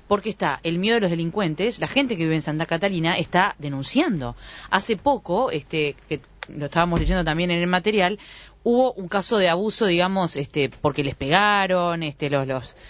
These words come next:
les hablaron mal y vaya a saber qué más a un grupo de chiquilines. Y eso era previo, eh, posterior a una denuncia en la que la gente decía, "Tenemos un grupito de muchachos en una esquina que nos están asolando, que nos han, han robado todo el tiempo". O sea, vecinos que tienen miedo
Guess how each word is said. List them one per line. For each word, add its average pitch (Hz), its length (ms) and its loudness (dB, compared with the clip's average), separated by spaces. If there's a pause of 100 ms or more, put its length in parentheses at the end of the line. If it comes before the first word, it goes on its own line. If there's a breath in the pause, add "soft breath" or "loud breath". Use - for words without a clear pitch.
(220 loud breath)
les 127 160 -4
hablaron 151 340 2
mal 208 320 0
y 175 60 -4
vaya 165 160 -4
a - 20 -8
saber 165 300 2
qué 202 100 2
más 214 260 0
a 220 40 -2
un 185 100 -2
grupo 196 240 0
de 180 80 2
chiquilines. 135 640 -8 (320 loud breath)
Y 240 240 2
eso 311 320 2
era 214 300 4
previo, 220 600 0
eh, 156 100 -4 (200)
posterior 233 500 2
a 175 60 2
una 220 220 0
denuncia 240 600 0 (320 loud breath)
en 208 120 0
la 208 100 4
que 214 160 0
la 202 80 0
gente 214 240 -2
decía, 208 480 2
"Tenemos 190 320 -2
un 208 80 0
grupito 185 380 0
de 180 80 2
muchachos 165 420 0
en 165 80 -2
una 160 140 2
esquina 175 320 0
que 151 80 0
nos 147 120 0
están 151 240 0
asolando, 196 540 2
que 156 80 -8
nos 143 160 -6
han, 151 80 -2
han 143 240 -4
robado 175 480 2
todo 156 140 -4
el - 40 -8
tiempo". 117 300 -8
O - 20 -2
sea, 135 220 0 (380 loud breath)
vecinos 247 500 0
que 226 120 -2
tienen 202 300 0
miedo 151 400 0